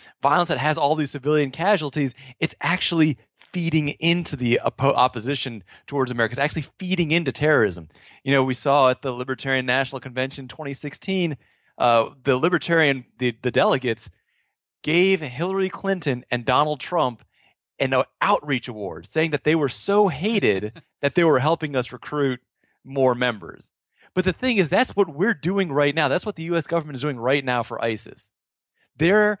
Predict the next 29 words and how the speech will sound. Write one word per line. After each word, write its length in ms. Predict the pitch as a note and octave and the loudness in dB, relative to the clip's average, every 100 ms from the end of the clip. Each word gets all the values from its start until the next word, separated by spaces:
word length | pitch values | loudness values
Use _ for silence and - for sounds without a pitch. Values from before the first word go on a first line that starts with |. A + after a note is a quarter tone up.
| _ | _
making 380 | C3 D#3 G#3 F#3+ | 0 0 0 -2
the 80 | D#3 | -4
U 280 | C#3+ E3 D3 | -2 0 2
S 320 | B2+ - - _ _ - | 2 0 -10 _ _ -14
so 400 | - - F3+ E3+ | -10 -2 2 2
hated 680 | C3 C3 F3+ F#3 A2+ E2+ F2 _ _ _ _ | 2 2 2 4 2 0 -6 _ _ _ _
that 180 | C#3+ A#2 | -2 0
people 260 | F3+ F3+ | -4 0
are 60 | D3+ | -2
flocking 460 | - D#3 D3 D3 B2+ | 0 2 2 -2 -10
to 140 | A#2 - | -8 -2
isis. 480 | F#3+ - E2 D2 - _ - - | -2 -2 -10 -12 -18 _ -20 -4
And 140 | D#3+ | -2
if 100 | - | -2
anyone 360 | F#3 B3 B3 E3+ | -2 -2 0 0
does 220 | D3 D3+ | 4 2
government 500 | B2+ D3 D#3 D#3 D#3 - | 4 2 2 -4 -8 -6
even 680 | F3+ F#3+ D3 B2 B2 B2 A#2+ | -4 -4 -4 -8 -12 -14 -2
less 280 | D#3 B3+ - | 0 0 -2
competently 680 | - C#3+ B2+ B2 C#3+ C3 | -6 -2 -2 -2 -12 -10
than 120 | B2 B2 | -10 -10
the 80 | |
U 100 | D#3+ | -2
S 120 | G#3+ D3+ | -2 0
is 60 | |
isis, 180 | G#3+ F#3 | -2 -2
I 40 | |
mean, 120 | D#3+ F3+ | -4 2
like, 200 | E3+ | 2